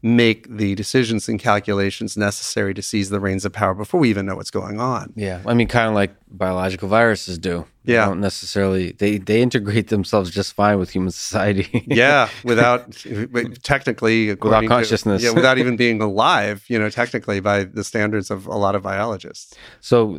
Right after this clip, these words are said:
Speaker 2: um, this is a bit of a tangent, but you've, uh, talked with Sam, uh, Harris on that four-hour special episode we mentioned.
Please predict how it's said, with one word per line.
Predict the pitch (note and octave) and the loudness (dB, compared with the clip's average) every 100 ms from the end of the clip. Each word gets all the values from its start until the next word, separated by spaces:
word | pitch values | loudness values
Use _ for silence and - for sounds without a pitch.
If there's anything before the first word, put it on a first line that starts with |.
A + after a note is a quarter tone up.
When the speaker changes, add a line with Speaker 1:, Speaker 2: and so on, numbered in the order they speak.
| F2 | -4
Speaker 2:
um, | A#2 F#2 | -4 -2
this | A#2 A#2+ | -4 -2
is | |
a | A#2+ | 0
bit | A2 | 2
of | F#2+ | 2
a | F#2 | -2
tangent, | - G2 F#2 F2+ D#2+ | 2 2 2 0 0
but | F2+ - | -2 0
you've, | G#2 G#2+ G#2 | 2 2 4
uh, | G#2+ F#2+ - - | 4 2 -2 0
talked | A2 G#2 | 2 2
with | F#2+ | -6
Sam, | - G#2 G2 F#2+ F2 - - - - _ - - - - | -2 2 4 2 -2 -10 -20 -20 -20 _ -10 -10 -16 -16
uh, | F2+ F#2+ F2+ | -12 -8 -6
Harris | F2 G#2+ G2 F2+ - - - - - _ | 2 4 4 2 -4 -14 -18 -20 -20 _
on | F#2 | 0
that | F#2 F2 | 2 0
four-hour | - G#2 G2+ F#2+ F2+ | 2 4 4 4 0
special | - F#2+ F#2 - | 0 -2 0 -2
episode | G2 F#2 F#2+ F2+ | -2 -2 0 2
we | F2+ | 2
mentioned. | F2+ F2 F2+ E2+ | 2 0 -2 -2